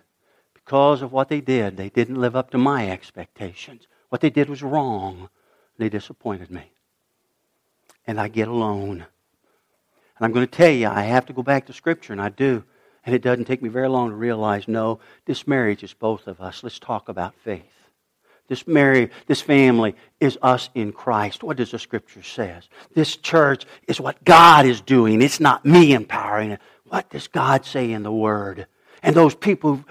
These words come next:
who, who hurt me, who did what was wrong, what does God say my reaction should be? You see, we've got to remember, he went to heaven. He went back.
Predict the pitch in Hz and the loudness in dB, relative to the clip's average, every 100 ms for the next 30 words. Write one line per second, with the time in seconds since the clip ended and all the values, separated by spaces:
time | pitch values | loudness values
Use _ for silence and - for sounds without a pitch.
0 | - - 165 - - 170 139 - 208 220 | -6 4 4 4 2 6 6 6 6 6
1 | 214 170 156 - - 180 151 _ - 285 | 6 8 8 4 -4 0 0 _ 0 2
2 | 214 165 143 160 170 160 151 214 180 143 | 2 2 0 4 6 8 6 0 -6 -2
3 | - 175 160 147 - 143 139 117 117 113 | 2 4 4 2 -2 -4 -2 -2 -2 0
4 | 113 101 - - 101 98 98 - _ _ | 0 -2 -10 -20 -20 -16 -16 -16 _ _
5 | _ _ _ _ _ _ _ _ _ _ | _ _ _ _ _ _ _ _ _ _
6 | _ _ _ _ _ _ _ _ _ _ | _ _ _ _ _ _ _ _ _ _
7 | _ _ _ _ _ - 110 160 123 _ | _ _ _ _ _ -16 0 2 2 _
8 | _ _ _ _ - 131 160 165 147 139 | _ _ _ _ -4 -2 2 2 2 2
9 | 151 123 - _ _ - 190 151 147 - | 2 0 -4 _ _ -4 -2 0 0 -2
10 | 101 135 110 101 78 _ _ _ _ _ | -6 -4 -6 -10 -16 _ _ _ _ _
11 | _ _ _ _ _ _ _ _ - 196 | _ _ _ _ _ _ _ _ -6 -2
12 | 214 180 - 147 143 - | 2 2 0 -4 -2 -4